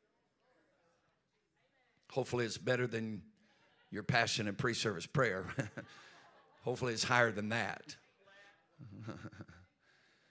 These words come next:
How, how many of you like to receive? I'm just having fun. Like, I mean, you love to just get surprised, like that Publishers Clearinghouse sweepstakes is real.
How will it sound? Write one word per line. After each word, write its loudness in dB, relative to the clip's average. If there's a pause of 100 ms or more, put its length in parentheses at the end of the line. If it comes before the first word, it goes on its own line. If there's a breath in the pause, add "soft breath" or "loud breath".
(480 soft breath)
How, 4
how 6
many 6
of 2
you 8
like 10
to 2
receive? 2
I'm -2
just 2
having 6
fun. -2 (1500)
Like, 2
I 4
mean, 0 (380)
you -2
love 2
to -6
just -2
get -2 (640)
surprised, 2
like -2 (120)
that -2
Publishers -2
Clearinghouse 0
sweepstakes -2
is 4
real. -2